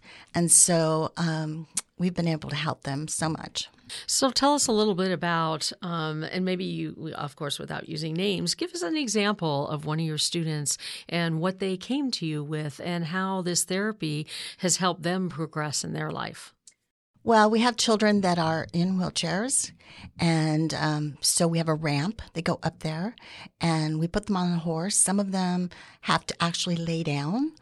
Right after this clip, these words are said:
Speaker 1: wa-, during the whole lesson. And, um, I would say a lot of them come, that we have a great group of autism,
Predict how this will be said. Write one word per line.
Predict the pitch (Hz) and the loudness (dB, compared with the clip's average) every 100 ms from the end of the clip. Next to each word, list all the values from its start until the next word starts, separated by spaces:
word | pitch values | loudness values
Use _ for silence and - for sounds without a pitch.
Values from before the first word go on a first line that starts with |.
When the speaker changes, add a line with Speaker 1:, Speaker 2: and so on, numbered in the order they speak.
| - - - | -20 -20 -12
Speaker 1:
wa-, | - - | -12 -8
during | 175 175 156 | 0 2 4
the | 151 | 2
whole | - 147 147 151 - - | 0 0 0 -4 -8 -8
lesson. | 151 143 - 202 240 277 - - - - | -4 -2 0 2 0 -2 -4 -18 -18 -4
And, | 165 156 151 160 | 0 4 4 2
um, | 151 147 139 147 - - | 0 0 0 -4 -8 -2
I | 180 | 0
would | 202 | 2
say | - 190 180 175 170 170 - - - | 2 4 4 4 4 0 -8 -20 -4
a | 165 | 2
lot | 170 170 | 4 4
of | 180 | 2
them | 196 | 0
come, | - 202 185 185 - 165 | 2 4 4 2 -2 -6
that | 175 131 | -6 -2
we | 180 | 0
have | 190 | 0
a | 170 - - - | 0 -2 -8 -6
great | 151 143 - | 0 0 0
group | 202 - | -6 -2
of | |
autism, | 165 151 - 185 175 190 240 | -2 -2 0 0 0 0 0